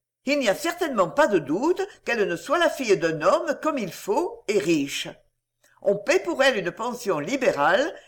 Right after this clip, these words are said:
et on n'épargne rien pour son éducation et sa toilette. Il m'est démontré qu'elle est fille d'un gentilhomme, et personne ne niera sans doute qu'elle ne fréquente pas des filles de gentilshommes. Elle est au-dessus de monsieur Martin.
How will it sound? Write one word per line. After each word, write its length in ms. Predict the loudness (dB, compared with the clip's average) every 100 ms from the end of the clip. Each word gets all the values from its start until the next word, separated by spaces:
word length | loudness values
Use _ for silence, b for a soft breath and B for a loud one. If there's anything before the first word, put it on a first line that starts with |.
| B
et 80 | -2
on 80 | -2
n'épargne 440 | 0 0 -2 -4
rien 400 | -6 -2 -2 -2 -4
pour 120 | -4
son 180 | -2 -2
éducation 680 | -4 0 0 0 -4 -6
et 60 | -4
sa 160 | -2 0
toilette. 640 | 2 2 2 -2 -6 -18 -20 _ _ _ _ -6
Il 140 | 0
m'est 120 | 0
démontré 840 | 0 -2 -2 -6 -4 -4 -4 -6 -6
qu'elle 140 | 0 0
est 60 |
fille 360 | 0 2 2 4
d'un 160 | 0
gentilhomme, 720 | 0 -2 -2 0 4 4 2 -8 -14 b -2
et 100 | 2
personne 540 | 2 2 4 4 4
ne 120 | -4
niera 320 | -4 -2 -2
sans 240 | -2 -2 -2
doute 440 | -2 -2 -2 -4 -10 B
qu'elle 200 | -4 -2
ne 80 | -2
fréquente 500 | 0 -2 -2 -4 -4
pas 260 | -2 -2 0
des 140 | -2
filles 380 | -4 -2 0 0
de 120 | -2
gentilshommes. 840 | 0 -2 -2 -2 0 0 -2 -10 -16 _ _ _ _ b b
Elle 140 | 2 4
est 180 | 2
au-dessus 520 | -2 -4 -6 -6 -4 -2
de 100 | -2
monsieur 360 | -2 -4 -4
Martin. 580 | -2 -4 -4 -6 -6